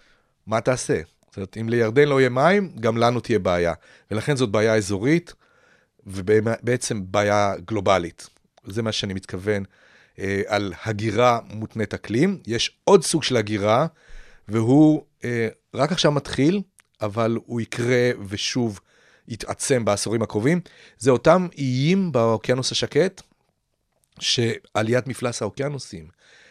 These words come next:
עקב ההפשרה של הקרחונים ועליית הטמפרטורה, אה, שהמים פשוט מתחילים לעלות, והחבר'ה האלה נמצאים בגובה המים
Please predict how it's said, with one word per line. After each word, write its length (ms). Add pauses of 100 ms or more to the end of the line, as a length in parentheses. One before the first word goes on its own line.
(120)
עקב 260
ההפשרה 460
של 100
הקרחונים 600
ועליית 380
הטמפרטורה, 760 (600)
אה, 240
שהמים 380
פשוט 300
מתחילים 340
לעלות, 500 (500)
והחבר'ה 420
האלה 420 (540)
נמצאים 520
בגובה 480
המים 440